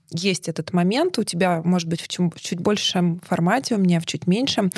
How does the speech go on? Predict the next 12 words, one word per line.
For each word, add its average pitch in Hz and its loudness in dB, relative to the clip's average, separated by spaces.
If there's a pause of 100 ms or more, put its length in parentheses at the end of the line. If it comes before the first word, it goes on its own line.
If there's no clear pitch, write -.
(460)
Э, 170 2
у - 0
меня 226 2
история 220 0
такая, 202 2
что 165 2
я, 185 0
поскольку 185 0
давно 180 2
живу 165 -2
без 170 2
родителей, 180 2